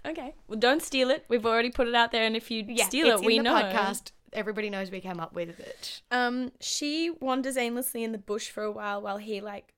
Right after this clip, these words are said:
Speaker 1: hangs out in trees and creepily watches. At some
Speaker 2: Yeah.
Speaker 1: point, she gets a bit too hot and takes all her clothes off, and he watches.
Speaker 2: Yes, and she's wearing a, I mean, I ju-, do just wanna say,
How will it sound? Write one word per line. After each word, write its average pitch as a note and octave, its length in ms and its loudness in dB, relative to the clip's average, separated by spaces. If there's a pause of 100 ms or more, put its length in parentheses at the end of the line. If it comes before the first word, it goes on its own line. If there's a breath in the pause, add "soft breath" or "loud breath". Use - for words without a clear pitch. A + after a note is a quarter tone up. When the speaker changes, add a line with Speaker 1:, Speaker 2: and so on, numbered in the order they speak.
(100)
Speaker 1:
hangs G#3 360 -10
out G3+ 180 -6
in F#3+ 120 -8
trees G3 360 -12
and F#3 300 -12
creepily F#3 440 -10
watches. - 800 -12 (540 loud breath)
At B3 180 0
some C4 160 2
Speaker 2:
Yeah. C#4+ 60 -2
Speaker 1:
point, F4 160 -6
she D#4+ 100 -6
gets C#4+ 220 -4
a - 20 -2
bit C#4 300 -8
too D4+ 340 -6
hot E4+ 460 -2
and B3+ 100 -6
takes B3 260 -6
all A#3+ 120 -4
her G#3 100 -6
clothes B3+ 480 -2
off, G#3+ 240 -6
and A3 100 -4
he G#3+ 320 -4 (120)
watches. A#3+ 720 -6
Speaker 2:
Yes, F#3 380 -8
and A#3 180 -4
she's C4+ 400 -6
wearing G#3+ 640 -8
a, F3 260 -6 (460)
I G#3+ 80 -8
mean, C#4 240 -6 (440)
I B3+ 200 0
ju-, D#4+ 200 -8
do D4 200 -4
just G4+ 240 -6
wanna D#4 160 -10
say, F#3 500 -6